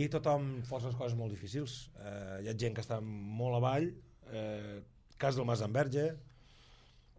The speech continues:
i que fiquen les coses molt, però molt difícils a molta gent. I porta ja el Mas d'Enverge va guanyar fora de casa, ha empatat a l'Operello a casa, que crec que al seu camp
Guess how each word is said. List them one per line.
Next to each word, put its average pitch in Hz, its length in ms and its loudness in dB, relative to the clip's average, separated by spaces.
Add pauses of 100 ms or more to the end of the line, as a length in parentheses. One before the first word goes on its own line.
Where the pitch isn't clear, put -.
(240)
i 120 340 2
que 127 140 4
fiquen 139 320 0
les 123 160 -2
coses 135 260 0
molt, 151 380 2
però 135 120 2
molt 127 220 0
difícils 123 360 0
a 127 40 -2
molta 113 260 -4
gent. 95 220 -8 (240)
I 95 680 -6
porta 113 300 -2
ja 110 240 2
el 113 140 0
Mas 113 160 -2
d'Enverge 110 340 0
va 110 120 0
guanyar 107 220 -2
fora 107 200 -2
de 107 80 -4
casa, 151 480 4
ha 131 100 0
empatat 117 360 0
a 110 40 0
l'Operello 107 360 -2
a - 20 -6
casa, 135 340 4
que 127 140 -4 (140)
crec 123 280 0
que 127 100 -2
al 123 120 2
seu 110 160 -2
camp 104 680 -4